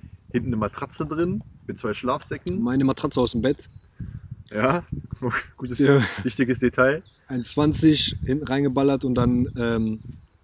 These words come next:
Speaker 2: alles so ra-, andere so reingeworfen, ne?
Speaker 1: Campingstühle, einen Grill hatten wir dabei.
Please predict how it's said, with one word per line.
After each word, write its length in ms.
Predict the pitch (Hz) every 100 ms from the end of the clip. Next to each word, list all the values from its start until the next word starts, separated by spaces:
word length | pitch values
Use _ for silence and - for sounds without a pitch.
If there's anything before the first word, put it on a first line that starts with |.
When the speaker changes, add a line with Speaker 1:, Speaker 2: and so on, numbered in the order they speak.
| - - -
Speaker 2:
alles 220 | 127 117
so 160 | 123
ra-, 140 | 117 127
andere 280 | 131 135 127
so 100 | 117
reingeworfen, 680 | 120 127 110 110 107 - 101
ne? 160 | 117 123 _ - -
Speaker 1:
Campingstühle, 800 | 123 123 107 127 120 120 123 123
einen 80 | 117
Grill 260 | 104 131
hatten 140 | 135 135
wir 60 |
dabei. 580 | 127 117 120 120 123 131